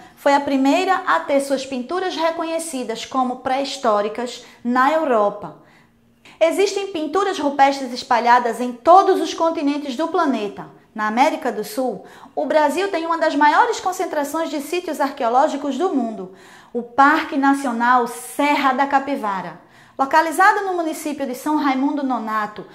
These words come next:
no estado do Piauí, e com pouco mais de novecentos sítios arqueológicos, o parque traz pinturas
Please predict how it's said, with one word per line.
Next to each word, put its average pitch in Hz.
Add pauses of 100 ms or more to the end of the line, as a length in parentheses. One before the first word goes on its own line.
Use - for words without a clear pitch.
(140)
no 240
estado 269
do 269
Piauí, 202 (440)
e 269
com 277
pouco 330
mais 269
de 254
novecentos 269
sítios 311
arqueológicos, 214 (400)
o 262
parque 277
traz 285
pinturas 302